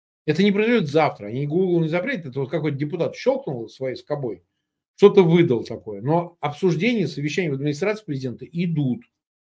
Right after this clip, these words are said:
Они это обсуждают, они решают, они понимают, что это нанесет гигантский ущерб, многомиллиардный, для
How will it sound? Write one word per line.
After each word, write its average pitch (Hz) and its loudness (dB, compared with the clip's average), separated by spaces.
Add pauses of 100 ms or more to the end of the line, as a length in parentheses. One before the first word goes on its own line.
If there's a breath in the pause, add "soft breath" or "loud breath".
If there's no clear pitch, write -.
(240)
Они 131 0
это 180 2
обсуждают, 120 -4
они 123 -4
решают, 131 -6
они 135 -8
понимают, 180 -2
что - -10
это 135 -8 (260 soft breath)
нанесет 165 4
гигантский 185 2
ущерб, 170 -2
многомиллиардный, 156 0 (380)
для 143 2